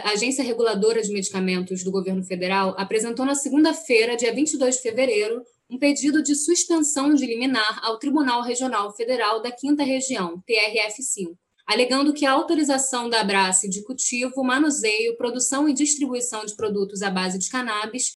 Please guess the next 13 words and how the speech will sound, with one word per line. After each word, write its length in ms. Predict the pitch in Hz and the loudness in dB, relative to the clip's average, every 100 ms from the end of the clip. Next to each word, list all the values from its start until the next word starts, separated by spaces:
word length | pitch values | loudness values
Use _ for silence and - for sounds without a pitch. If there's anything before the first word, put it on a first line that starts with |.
| _ _ | _ _
estaria 380 | 233 269 262 269 | -2 2 2 2
sendo 340 | 269 262 269 | 0 0 0
descumprida, 880 | - 285 - 311 294 262 196 175 170 - _ _ | 2 0 2 4 4 2 -4 -4 -10 -14 _ _
uma 120 | 226 | -2
vez 240 | 226 254 - | 2 4 4
que 60 | |
a 80 | 262 | 4
associação 720 | 254 277 - 294 294 269 254 | 2 0 0 0 2 0 0
estaria 360 | 262 - 247 247 | -2 -2 0 0
produzindo 600 | 285 302 311 - 254 262 | 0 0 0 0 0 0
em 80 | 269 | 2
escala 400 | 262 - 226 240 | 0 0 0 2
industrial. 640 | 262 277 - 269 233 160 | 0 0 -2 -2 -4 -4